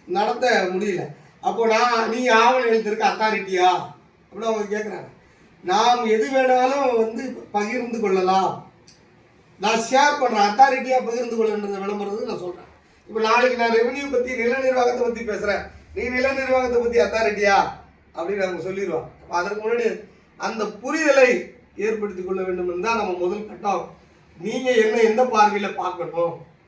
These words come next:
அப்படின்னா, ஒரு களப்பணியாளர், ஒரு பிராக்டிக்கல் மூவர், ஒரு நேரடியா போய் சந்திச்சு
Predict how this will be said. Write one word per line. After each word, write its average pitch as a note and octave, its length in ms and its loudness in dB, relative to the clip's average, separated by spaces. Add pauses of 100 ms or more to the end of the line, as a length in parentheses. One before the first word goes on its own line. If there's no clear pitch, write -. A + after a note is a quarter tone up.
(140)
அப்படின்னா, E3+ 320 -2 (540)
ஒரு A#3 180 0
களப்பணியாளர், G3 840 2 (400)
ஒரு G3 180 -2
பிராக்டிக்கல் B3 640 0
மூவர், G3+ 440 0 (580)
ஒரு G#3+ 160 -4
நேரடியா B3+ 560 4
போய் A#3+ 260 -2
சந்திச்சு A3 540 -8